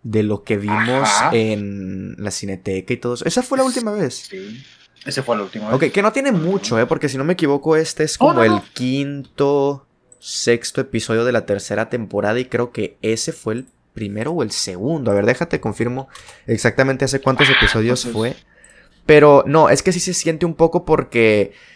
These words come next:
Speaker 1: o sea, en cuanto a episodios tal vez no fueron tantos, pero en cuanto a tiempo sí fue mucho porque
Speaker 2: Es que hubo una pausa,
Speaker 1: ajá,
Speaker 2: ¿no? Hubo
Speaker 1: después
Speaker 2: una
Speaker 1: de
Speaker 2: pausa.
Speaker 1: eso, después de que
Speaker 2: Ujú.
Speaker 1: cuando regresé de la Ciudad de México, pues estaba con todo esto de la mudanza y todo eso también, entonces no había hecho podcast. Pero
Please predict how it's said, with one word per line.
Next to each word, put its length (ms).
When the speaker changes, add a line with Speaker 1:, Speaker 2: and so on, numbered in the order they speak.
Speaker 1:
o 40
sea, 120
en 160
cuanto 280
a 40
episodios 440
tal 120
vez 100
no 80
fueron 260
tantos, 300
pero 160
en 100
cuanto 460
a 140
tiempo 340
sí 120
fue 160
mucho 340
porque 100
Speaker 2:
Es 100
que 100
hubo 100
una 200
pausa, 360
Speaker 1:
ajá, 180
Speaker 2:
¿no? 60
Hubo 80
Speaker 1:
después 420
Speaker 2:
una 20
Speaker 1:
de 60
Speaker 2:
pausa. 240
Speaker 1:
eso, 300
después 260
de 80
que 80
Speaker 2:
Ujú. 60
Speaker 1:
cuando 180
regresé 320
de 80
la 80
Ciudad 220
de 80
México, 480
pues 140
estaba 260
con 160
todo 80
esto 140
de 60
la 100
mudanza 500
y 20
todo 220
eso 160
también, 320
entonces 400
no 160
había 260
hecho 280
podcast. 420
Pero 320